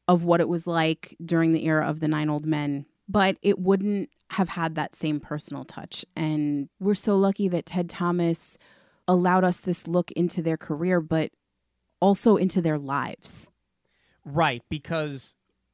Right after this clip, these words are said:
Speaker 2: I said it before and I'll say it again. Let's not mistake this for your atypical behind-the-scenes vignette.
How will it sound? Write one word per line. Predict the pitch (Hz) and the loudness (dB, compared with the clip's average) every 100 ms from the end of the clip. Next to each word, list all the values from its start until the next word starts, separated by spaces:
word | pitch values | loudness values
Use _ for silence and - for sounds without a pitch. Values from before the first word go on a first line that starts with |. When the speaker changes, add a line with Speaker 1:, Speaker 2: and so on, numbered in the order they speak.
| _ _ _ _ - | _ _ _ _ -4
Speaker 2:
I | 160 | -4
said | - 180 | -2 -4
it | 165 | -4
before | 143 - 147 | -8 -10 -8
and | 139 | -6
I'll | 151 | -8
say | - 139 | -8 -8
it | 120 | -8
again. | 123 113 101 - _ _ _ _ _ _ _ _ - | -8 -8 -10 -18 _ _ _ _ _ _ _ _ -6
Let's | 151 185 - 190 | -2 -2 -2 -2
not | 180 156 | -2 -2
mistake | 147 - - 165 - - | -8 -6 -6 -6 -6 -10
this | 135 120 - | -8 -8 -12
for | - 135 | -8 -6
your | 123 123 - | -4 -6 -8
atypical | 151 147 143 - 151 143 139 131 117 117 _ _ _ - | -6 -6 -8 -12 -10 -8 -4 -4 -4 -8 _ _ _ -14
behind-the-scenes | 135 127 147 147 131 - - 139 127 120 110 - - | -12 -8 -6 -6 -8 -12 -12 -10 -10 -10 -12 -18 -20
vignette. | 120 135 113 117 107 | -12 -10 -8 -8 -10